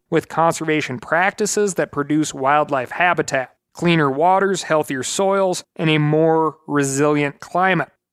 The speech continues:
If you are a landowner who want to learn more, visit your nearest U S D A service center.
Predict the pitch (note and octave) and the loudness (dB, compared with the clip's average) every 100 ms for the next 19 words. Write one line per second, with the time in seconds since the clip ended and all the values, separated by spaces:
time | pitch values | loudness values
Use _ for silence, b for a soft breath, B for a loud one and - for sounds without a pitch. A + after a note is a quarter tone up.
0 | _ _ _ B2+ C#3 D#3+ D#3 C#3 C3 D3 | _ _ _ -8 -4 0 0 0 0 0
1 | G3 A3+ G#3 E3 D3+ D3 F#3+ - D3+ D3+ | 2 2 2 2 2 0 -2 -4 -2 0
2 | C#3+ C#3 C#3 C#3+ D3 D3 C#3 D3 B3+ B3 | 0 -2 -2 0 2 0 0 0 2 0
3 | D3 G#3 - _ - D#3 G3+ A3+ G3 G3+ | 0 -2 -4 _ -4 -2 0 -2 0 2
4 | G3 G#3 A3+ G#3+ - G3+ G#3+ F#3+ - G#3 | 2 4 2 0 -4 -4 -2 -4 -6 -2
5 | G#3 G#3 B3 C4 A3+ C#3+ B2+ C3 | -2 -2 -4 -6 -6 -6 -6 -10